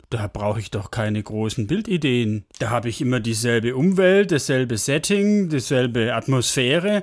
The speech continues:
und da baut mir die K I dann die Produkte ein. Da wäre ich jetzt mal nicht so optimistisch. Und, äh, denkt dran, die K I, die übt ja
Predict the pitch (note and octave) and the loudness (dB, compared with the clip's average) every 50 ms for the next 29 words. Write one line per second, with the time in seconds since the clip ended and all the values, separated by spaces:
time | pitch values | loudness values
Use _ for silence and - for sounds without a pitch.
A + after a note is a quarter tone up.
0 | - - D3 C#3+ B2 B2+ A#2 - - G#2 A#2 B2+ - C#3 C3+ B2 A2 A#2+ A#2 A2 | 0 0 2 4 4 2 2 4 2 2 2 2 2 2 0 2 2 0 -2 0
1 | - B2+ B2 B2 A#2+ B2 C#3+ C#3+ C#3 B2+ B2 B2 A#2 A2+ A#2 A2+ G#2+ G#2+ - - | 0 -2 -2 0 0 -2 0 2 2 4 4 4 2 2 0 0 -2 -2 -4 -6
2 | A2+ - C3+ A#2 - - - F#3+ - C#3+ C#3+ E3+ F3+ G3 G#3 A3+ A3+ - - - | -2 -2 -4 -4 -4 0 2 2 2 2 0 2 2 2 2 2 2 2 0 0
3 | B2 B2 A#2+ A2+ A2 A2 - - C#3+ C3 A2+ C#3+ D3+ D3+ D#3 F#3 A3 G#3+ - - | 0 0 0 0 0 0 0 0 -2 -2 2 2 4 4 6 4 2 2 2 0
4 | C4 A#3+ B3 - - - G#3 F3+ D#3+ D3 - - - B2+ A2+ G2+ - - - - | 2 0 0 -2 0 0 4 4 4 4 2 0 -2 -2 -2 -2 -4 -6 -8 -10
5 | - _ - C3+ B2+ B2+ B2 A#2 G#2+ A#2 B2 A2 G#2+ G#2+ G#2+ G#2 G2+ G2 - F3 | -12 _ -2 0 2 2 2 0 0 0 0 0 2 0 0 -2 -4 -4 -2 -2
6 | G3+ A3+ A3 - F#3+ D3 A#2+ A2 G#2+ G2+ G#2 G2+ _ - B2+ A2+ - B2+ A#2+ B2 | 0 0 -2 -2 -2 0 0 0 -2 -4 -6 -8 _ -8 -6 -2 0 -2 0 0
7 | D3 F#3+ G#3 F#3+ B2 G2 - _ _ - C#3+ B2+ C3 D#3 F3+ F3 _ - C3 A2 | 0 -2 0 -2 -2 -6 -10 _ _ -6 -2 0 0 0 0 -2 _ -2 0 0
8 | G2 F#2+ G#2+ | 0 -2 -6